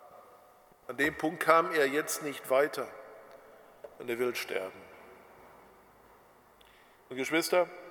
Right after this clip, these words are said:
das ist auch etwas, ich denke, was wir kennen, was auf jeden Fall der Schrift bekannt ist,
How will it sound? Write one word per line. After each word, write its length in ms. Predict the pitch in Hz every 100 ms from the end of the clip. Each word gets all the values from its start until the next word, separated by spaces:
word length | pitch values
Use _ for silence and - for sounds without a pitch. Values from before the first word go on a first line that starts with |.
| - - - -
das 220 | 139 147 185
ist 220 | 165 -
auch 280 | 156 156 160
etwas, 540 | 156 - 160 151 -
ich 160 | 131 -
denke, 380 | 143 151 147
was 280 | 143 139 -
wir 240 | 139 139 139
kennen, 640 | - 147 151 160 175 185 - - - - - -
was 160 | 127 160
auf 140 | 135
jeden 240 | 143 147 147
Fall 200 | 143 135
der 140 | 131
Schrift 440 | - 156 151 - 135
bekannt 460 | 127 135 135 143
ist, 440 | - 175 - -